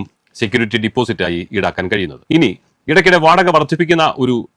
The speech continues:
ആ, രീതിയുണ്ടല്ലോ, അത് ഈ വാടക വർധനവ് ഏത് രീതിയിൽ നടപ്പാക്കാം എന്നും നിയമം പറയുന്നുണ്ട്. ഭൂ ഉടമകൾക്ക് വാടക വർദ്ധിപ്പിക്കണമെങ്കിൽ വാടകക്കാർക്ക്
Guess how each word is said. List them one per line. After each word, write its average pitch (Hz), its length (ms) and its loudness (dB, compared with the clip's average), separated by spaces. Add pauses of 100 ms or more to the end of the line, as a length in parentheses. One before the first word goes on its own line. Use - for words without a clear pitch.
(100)
ആ, 110 80 0
രീതിയുണ്ടല്ലോ, 107 640 -2
അത് 110 120 0
ഈ 113 100 0
വാടക 120 360 2
വർധനവ് 113 580 -2
ഏത് 123 280 -2
രീതിയിൽ 101 260 -4
നടപ്പാക്കാം 98 600 0
എന്നും 95 240 -4
നിയമം 90 260 -4
പറയുന്നുണ്ട്. 80 400 -10
ഭൂ 185 360 4
ഉടമകൾക്ക് 156 460 2
വാടക 139 360 2
വർദ്ധിപ്പിക്കണമെങ്കിൽ 120 760 -4
വാടകക്കാർക്ക് 123 720 0